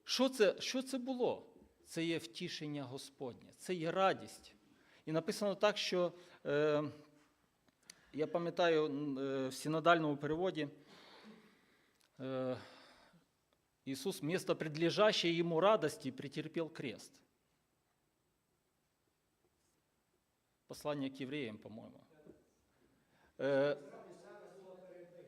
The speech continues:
йому мала належати втіха,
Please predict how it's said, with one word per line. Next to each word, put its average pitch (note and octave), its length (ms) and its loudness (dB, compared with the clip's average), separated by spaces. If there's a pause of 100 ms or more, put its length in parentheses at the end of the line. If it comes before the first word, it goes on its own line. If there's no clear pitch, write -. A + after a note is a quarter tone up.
(1040)
йому F3+ 640 4
мала G#3+ 480 8
належати G3 600 4
втіха, F#3 560 -2